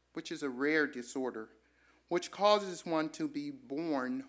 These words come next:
without arms or legs. His parents loved him dearly and were very encouraging. And because they themselves were refugees, they did not give him everything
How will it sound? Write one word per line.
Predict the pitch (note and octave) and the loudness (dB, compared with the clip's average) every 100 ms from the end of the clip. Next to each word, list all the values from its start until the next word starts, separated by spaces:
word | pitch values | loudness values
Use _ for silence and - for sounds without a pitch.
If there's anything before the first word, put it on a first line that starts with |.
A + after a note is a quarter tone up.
| - | -10
without | C3 B2+ C3 C#3 C#3 - | -8 0 2 2 -2 -6
arms | C3 B2+ B2 B2+ C3 - - - | -4 -2 -2 -6 -8 -14 -14 -6
or | B2 | -4
legs. | A#2 A#2 G#2+ - - - - _ _ _ _ _ _ _ _ _ _ _ - - _ | -2 -4 -6 -10 -14 -14 -16 _ _ _ _ _ _ _ _ _ _ _ -20 -20 _
His | - E3+ | -6 -2
parents | - G#3+ G3+ | 2 4 4
loved | E3+ E3+ E3 | 6 6 6
him | E3 C#3+ | 4 2
dearly | C#3+ D#3 C3+ | 4 6 4
and | B2 | 0
were | A#2 | -2
very | A2+ D3+ D#3+ A2+ | 2 4 4 0
encouraging. | A#2 - D3 C3+ A#2+ B2+ _ _ _ _ _ - - _ - | -6 -4 -2 -2 -8 -10 _ _ _ _ _ -20 -20 _ -4
And | E3 | -2
because | F3 A3 A#3+ A3+ F3 | 2 12 12 12 8
they | G3+ | 6
themselves | G#3 F#3 E3 G#3 A3 G#3+ - | 6 2 0 6 6 6 2
were | E3 D3+ | 2 2
refugees, | C#3 E3+ A3+ C#3+ - B2 B2+ C#3 - - _ _ _ _ _ - | 6 6 6 2 -6 -8 -8 -10 -12 -14 _ _ _ _ _ -2
they | E3 | 0
did | F3 E3 | 2 6
not | F3+ C4+ D4+ E3 | 8 8 6 0
give | F3+ C4+ A3+ | 2 4 4
him | F#3 D#3 | -2 -2
everything | D#3 D#3+ D3+ C#3+ B2 A#2+ | -2 -4 -4 -2 -2 -4